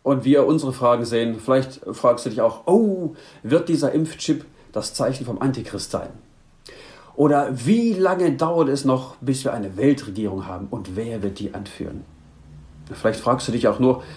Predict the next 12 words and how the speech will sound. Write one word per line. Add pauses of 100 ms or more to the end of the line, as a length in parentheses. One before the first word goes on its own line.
(140)
was
du
jetzt
mit
den
ganzen
Vorräten
machst,
die
du
gesammelt
hast